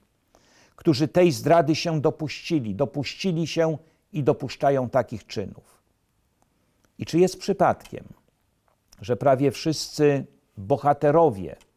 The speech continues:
tego filmu, sprawcy tych czynów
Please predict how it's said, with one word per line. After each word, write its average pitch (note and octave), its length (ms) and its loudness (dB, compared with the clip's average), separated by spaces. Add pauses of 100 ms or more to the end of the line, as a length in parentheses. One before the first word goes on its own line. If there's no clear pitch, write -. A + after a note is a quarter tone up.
(840)
tego A#2 240 0
filmu, B2 420 -2
sprawcy F3 760 0
tych - 260 -8
czynów - 600 -6